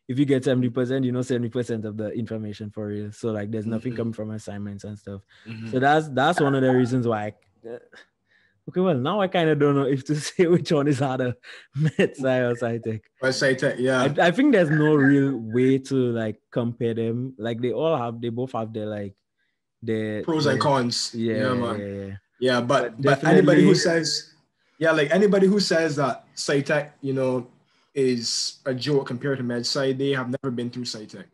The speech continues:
Speaker 1: Trust me.
Speaker 2: But it's
Speaker 1: Trust
Speaker 2: true.
Speaker 1: me, bro. Tr-, like, you can literally tell a difference in the attitude. Well, I don't want to say that because that can be,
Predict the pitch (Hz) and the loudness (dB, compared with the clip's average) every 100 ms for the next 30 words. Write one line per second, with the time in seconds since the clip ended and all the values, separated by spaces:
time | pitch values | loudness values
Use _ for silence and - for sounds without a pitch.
0 | 117 113 - 107 98 - 98 90 92 _ | -20 -20 -10 -10 -10 -10 -10 -10 -14 _
1 | _ - 120 104 135 107 90 95 90 92 | _ -8 -4 -4 -4 -6 -8 -14 -16 -18
2 | _ _ _ _ _ - 135 123 135 135 | _ _ _ _ _ -6 -4 -2 0 0
3 | 135 151 160 143 160 185 175 196 190 147 | 0 -2 0 2 0 2 0 0 0 2
4 | 131 117 110 123 113 127 117 - 113 113 | 2 0 -4 -4 -6 -6 -8 -8 -10 -12
5 | 131 120 165 180 156 110 139 180 139 117 | -14 -12 -4 -4 -4 -6 -6 -4 -6 -8
6 | 120 110 120 123 117 113 104 110 - 117 | -8 -6 -8 -8 -10 -8 -8 -10 -8 -8
7 | 113 | -8